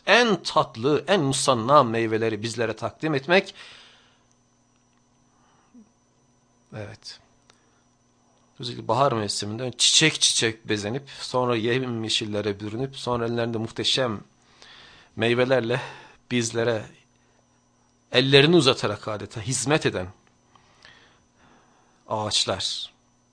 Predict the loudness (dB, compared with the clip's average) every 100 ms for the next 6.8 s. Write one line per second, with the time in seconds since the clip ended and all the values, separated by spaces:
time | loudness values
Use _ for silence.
0 | _ -12 -8 -4 -4 -4 -8 -8 -10 -10
1 | -14 -12 -14 -12 -12 -12 -12 -12 -12 -12
2 | -16 -20 -20 _ -10 -8 -8 -6 -6 -6
3 | -8 -4 -6 -6 -8 -8 -8 -8 -12 _
4 | _ _ _ _ _ _ _ _ _ _
5 | _ _ _ _ _ _ _ -2 2 2
6 | 0 -8 -8 -10 -14 -16 -16 -18